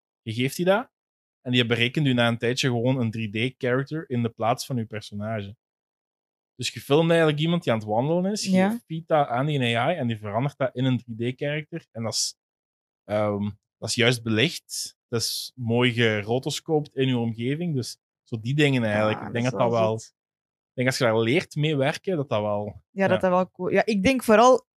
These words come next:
Speaker 2: het creëren op zich is ook al keileuk, dus dat moeten we ook wel plezant blijven vinden of zo.
Speaker 1: Is dat.
Speaker 2: Ja, dus ik heb er nog geen echte bang over of zo. Ik zal het wel moeten leren.
Speaker 1: Nee,
Speaker 2: Ik zal het
Speaker 1: ja.
Speaker 2: wel moeten leren, maar ik denk niet
Speaker 1: Ja.
Speaker 2: dat het, eh,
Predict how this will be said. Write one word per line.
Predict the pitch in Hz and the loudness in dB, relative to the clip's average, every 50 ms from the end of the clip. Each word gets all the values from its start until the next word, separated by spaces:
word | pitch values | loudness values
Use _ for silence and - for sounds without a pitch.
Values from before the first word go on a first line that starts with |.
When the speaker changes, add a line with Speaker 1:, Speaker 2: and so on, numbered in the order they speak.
| _ _ _ _ _ _ _ _ | _ _ _ _ _ _ _ _
Speaker 2:
het | - 196 190 - | -4 -4 -2 0
creëren | - 214 190 190 185 190 196 208 220 226 226 233 - | 2 4 6 6 6 6 6 6 6 6 4 2 0
op | 185 - | 0 -2
zich | - - 208 208 - | -2 -4 -4 -4 -4
is | - 202 180 | -4 -4 -4
ook | 196 196 - | -2 0 0
al | 214 208 208 | 0 0 -2
keileuk, | - - 220 214 214 208 208 208 208 208 208 202 | -2 -4 -2 0 0 0 0 0 0 0 -2 -2
dus | 190 180 | -2 -2
dat | 180 190 | 0 0
moeten | 190 196 190 202 - | 0 0 -2 -4 -6
we | - | -6
ook | 196 - | -8 -4
wel | - 214 208 202 202 208 208 208 202 - _ _ _ _ _ _ _ _ _ _ _ _ | 0 0 2 2 2 2 0 -2 -6 -10 _ _ _ _ _ _ _ _ _ _ _ _
plezant | _ 196 196 165 - 190 190 202 202 185 | _ -2 -2 2 2 2 2 2 0 2
blijven | 190 196 196 196 190 190 185 | 2 4 4 4 2 0 -2
vinden | 185 190 196 202 196 | -2 -2 -2 -2 -2
of | 202 - - | -2 -4 -4
zo. | - - 208 202 202 - 104 - _ _ _ | -2 0 0 0 0 0 -4 -8 _ _ _
Speaker 1:
Is | - 113 107 98 | -8 -8 -8 -6
dat. | - 98 101 110 123 - _ | -4 -2 -2 -2 -4 -6 _
Speaker 2:
Ja, | - 185 147 | 0 0 0
dus | - 208 202 202 | 0 -2 -4 -6
ik | - 240 214 | -8 -4 -2
heb | 294 277 233 | 0 0 0
er | 277 262 | 0 0
nog | 247 220 214 | 0 -2 0
geen | - 226 226 220 | 0 0 0 0
echte | - 208 - - - 190 180 180 175 165 - _ _ _ _ - 175 170 | 0 -2 -2 0 0 2 2 2 0 -2 -8 _ _ _ _ -8 -8 -6
bang | - 160 160 165 160 - | -4 -4 -4 -4 -6 -6
over | - 160 180 180 175 - | -4 -2 -2 -2 -4 -6
of | - | -8
zo. | - - - | -10 -8 -8
Ik | - 185 | -4 0
zal | - - 226 | 4 4 4
het | 220 220 | 6 6
wel | 269 269 | 6 6
moeten | 269 277 240 - 226 202 | 6 4 2 4 4 6
leren. | 202 190 196 214 262 - 175 - - 156 - | 6 6 6 6 6 4 2 2 0 0 -2
Speaker 1:
Nee, | 170 185 202 233 | -2 -2 -2 -2
Speaker 2:
Ik | 269 | -2
zal | - - 220 | 0 0 2
het | 170 | 4
Speaker 1:
ja. | 233 233 | 4 4
Speaker 2:
wel | 233 233 | 4 2
moeten | 226 - 220 202 | 2 2 2 2
leren, | 196 196 202 220 233 254 151 131 - - - _ _ _ _ _ _ _ _ _ _ - | 4 4 6 6 6 4 2 -2 -4 -8 -12 _ _ _ _ _ _ _ _ _ _ 0
maar | 185 185 185 180 | 4 4 6 4
ik | 185 175 180 | 4 2 0
denk | 185 185 165 | -2 -2 0
niet | 180 185 190 | -2 0 2
Speaker 1:
Ja. | - - 180 | 2 2 2
Speaker 2:
dat | 175 | 2
het, | 175 170 - | 0 -4 -4
eh, | 190 185 185 185 | -4 -4 -4 -4